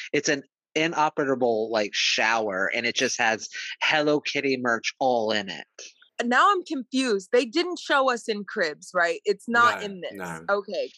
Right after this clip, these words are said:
Speaker 1: I get what Gareth was saying because I was thinking the same thing, because I don't know if it's a Mandela effect or something, but I thought that the Hello Kitty room was in Cribs, but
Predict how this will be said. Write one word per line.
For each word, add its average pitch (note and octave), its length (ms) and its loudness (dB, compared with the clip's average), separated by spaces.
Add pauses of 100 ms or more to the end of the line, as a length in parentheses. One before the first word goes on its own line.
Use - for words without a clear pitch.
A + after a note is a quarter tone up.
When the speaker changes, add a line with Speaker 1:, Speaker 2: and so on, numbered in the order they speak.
(140)
Speaker 1:
I F3+ 140 2
get A#3 180 -2
what F3+ 140 -4
Gareth F3+ 260 0
was D#3+ 140 -10
saying F#3 220 0
because D3 240 -2
I D3 100 2
was D3+ 120 0
thinking D3 240 -4
the B2 100 0
same B2+ 240 -4
thing, D#3+ 280 0
because C#3 320 0 (480)
I D3+ 240 0 (100)
don't D#3 180 0
know D#3 80 2
if D3+ 100 0
it's D3+ 140 -2
a C#3 60 2
Mandela A#2 540 2
effect D3+ 320 0
or D#3+ 60 2
something, D#3+ 720 0
but C3 180 2
I C3 160 2
thought C3+ 360 0
that A2 240 2 (160)
the A2+ 100 0
Hello A2 220 2
Kitty G#2 260 2
room F#2+ 260 0
was F2 280 -6 (180)
in A2+ 200 0
Cribs, E2 400 -2
but F#2+ 240 2